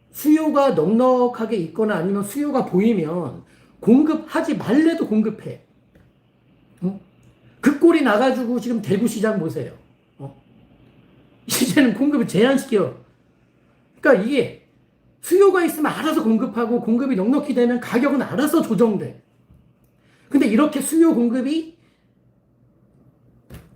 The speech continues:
살아 움직이는 것인데 이제 그것을 거의 인정해주지 않고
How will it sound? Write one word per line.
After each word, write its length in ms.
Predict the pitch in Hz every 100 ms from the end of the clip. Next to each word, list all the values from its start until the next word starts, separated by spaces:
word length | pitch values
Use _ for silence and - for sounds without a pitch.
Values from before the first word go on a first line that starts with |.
| _ _ _ _ _ _ _ _ _ _ _ _ _ _
살아 240 | - 311 330
움직이는 480 | 233 226 240 262 220
것인데 520 | 202 208 185 277 -
이제 160 | 170 185
그것을 560 | 190 214 226 196 180
거의 440 | 123 147 170 165 151
인정해주지 680 | 127 160 175 185 165 147 147
않고 500 | 107 147 233 -